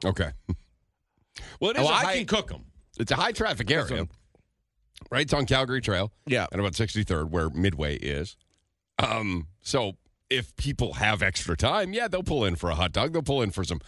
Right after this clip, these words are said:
Speaker 1: popcorn that I'll be making,
Speaker 3: Yep.
Speaker 1: some cotton candy, some ice cream, all the fare, uh, all the f-, all the fair fare that,
Speaker 2: Sure.
Speaker 1: that you would find.
Speaker 2: Yeah.
Speaker 1: Um, but, uh, I, so Robbie, you're, you're looking confident here this morning with the carnival. <laughs>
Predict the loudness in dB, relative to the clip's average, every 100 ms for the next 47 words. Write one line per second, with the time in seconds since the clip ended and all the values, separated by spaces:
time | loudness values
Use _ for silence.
0 | -18 _ 0 0 0 0 0 2 0 0
1 | -2 -2 -4 -6 -8 _ -16 -12 -8 -8
2 | -4 -2 0 0 2 2 2 -2 -4 -2
3 | -2 0 0 -2 -2 0 0 0 -2 -2
4 | -2 -2 -2 -2 -2 0 0 -2 -6 -6
5 | -10 -16 -16 -18 -14 -6 -2 0 0 0
6 | -2 -2 -2 0 -4 -6 _ -2 0 0
7 | -2 -4 -4 -4 -4 -4 -8 -4 -2 -2
8 | -2 -2 -2 -4 -4 -4 -2 0 0 0
9 | -2 -2 -18 _ -6 -2 0 0 0 -2
10 | -2 2 2 2 -2 0 -2 -2 -2 -4
11 | -6 -6 -6 -6 -6 -6 -6 -6 -6 -6
12 | -6 -6 -6 -6 -8 -10 -12